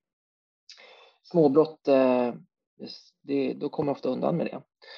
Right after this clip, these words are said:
Eh, sen finns det andra saker med det här förslaget som är väldigt bra, men det kan vi ta en annan dag när lagstiftningen har blivit, eh, kommit på plats. Men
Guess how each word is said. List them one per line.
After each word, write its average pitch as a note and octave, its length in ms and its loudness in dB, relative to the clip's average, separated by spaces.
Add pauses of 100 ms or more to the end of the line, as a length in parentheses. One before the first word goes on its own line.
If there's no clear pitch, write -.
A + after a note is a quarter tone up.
(540)
Eh, B2 200 0
sen E3+ 160 2
finns - 120 4
det D#3 80 4
andra D3 180 2
saker C3 300 -2
med A#2+ 80 -4
det B2 40 -6
här A#2+ 80 -2
förslaget - 280 -10
som A#2+ 100 -8
är A2+ 60 -4
väldigt - 200 -6
bra, D#3 280 0 (100)
men C3 200 -2
det C3 100 -2
kan A#2+ 140 -4
vi A#2+ 60 -8
ta A2+ 180 -4
en A2+ 60 -2
annan A2+ 280 -2
dag A2 360 0
när A#2+ 380 -2 (260)
lagstiftningen B2+ 720 0
har B2 80 0
blivit, B2+ 540 2 (580)
eh, A#2+ 260 -2
kommit C3+ 200 -6
på - 60 -4
plats. - 360 -10 (840)
Men F3+ 340 4